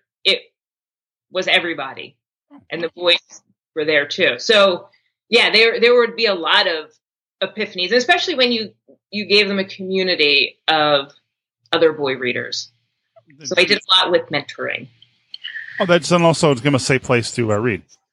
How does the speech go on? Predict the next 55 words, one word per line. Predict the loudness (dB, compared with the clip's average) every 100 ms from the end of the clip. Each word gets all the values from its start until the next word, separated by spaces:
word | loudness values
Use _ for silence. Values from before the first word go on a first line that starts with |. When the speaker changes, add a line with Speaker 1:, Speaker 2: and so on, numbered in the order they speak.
| _ -4
Speaker 2:
I | 0
just | 2
want | 2 2
a |
little | 0 2 4
bit | 4
about | 4
your | 2
book. | 2 2 2 4
Um, | 4 4 2 -2 _
what, | -6 -4
you |
wanna | 0 2 4
talk | 2 2
about | 0
your | 0
book, | 2 0 0
The | -4
Boys | 2 2 2 0
and | 0
Books, | 0 0 -4 -8
and, | -4 -2 -2 2
um, | 2 2 -4 -10 _ _ _ _ _ _ _ _ _ -20 -10
where | 2 4 4
they | 2
can, | 0 0
um, | 0
where | 2
they | 0
can | -2
find | -2 -2 -2 -2
that, | -2
what, | -2
what | 2 0 0 -2
about | -2
the | 2
book | 0 0
and | -4
stuff | -8 -8 -8
like | -10
that. | -12 -14 -18 _ _ _ _ _ _ _ _
Speaker 1:
So | 2 2 0 -6 -2
Boys | -2 0
and | -2
Books, | -4 -4 -8
it's | -12 -12 _ _
easy | -6 -4
to | -4
find. | 0 2 2 -2
You | -6
can | -6 0
get | 2
it | 2 0 -4
on | -2 -2 0 -2 -4 -8 -16 _ 0
Amazon, | 0 0 0 0